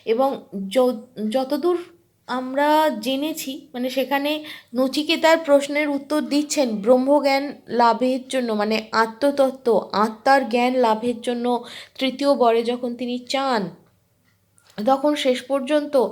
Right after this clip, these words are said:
নচিকেতার যে প্রশ্ন ছিল যে,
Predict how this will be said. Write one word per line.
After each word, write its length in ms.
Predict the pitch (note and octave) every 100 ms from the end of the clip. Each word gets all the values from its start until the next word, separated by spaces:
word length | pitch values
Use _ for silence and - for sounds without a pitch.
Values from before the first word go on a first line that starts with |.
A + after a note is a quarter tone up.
| - - -
নচিকেতার 560 | A3+ B3 C4+ C#4+ C#4 C#4
যে 140 | C#4 C#4+ C#4+
প্রশ্ন 380 | B3+ B3+ - C#4 D4
ছিল 340 | D4 - C4 A#3+ F3+ - - - - G3
যে, 140 | A#3